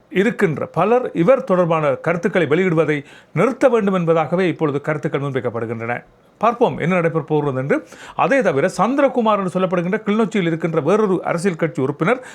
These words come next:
சங்க கட்சி மூலமாக இப்போது உள்வாங்கப்பட்டிருக்கிறார். எனவே, கிளிநொச்சியில்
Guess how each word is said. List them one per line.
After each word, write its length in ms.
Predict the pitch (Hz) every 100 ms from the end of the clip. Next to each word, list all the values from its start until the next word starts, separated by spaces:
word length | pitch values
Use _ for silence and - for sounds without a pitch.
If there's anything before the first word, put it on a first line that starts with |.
| -
சங்க 320 | - 190 277
கட்சி 260 | 254 233 214
மூலமாக 420 | 170 175 160 147
இப்போது 380 | 185 165 165 156
உள்வாங்கப்பட்டிருக்கிறார். 920 | 190 180 143 - 117 113 110 113 104
எனவே, 320 | 147 233 202 320 - - - _
கிளிநொச்சியில் 800 | - 240 302 233 269 262 285 247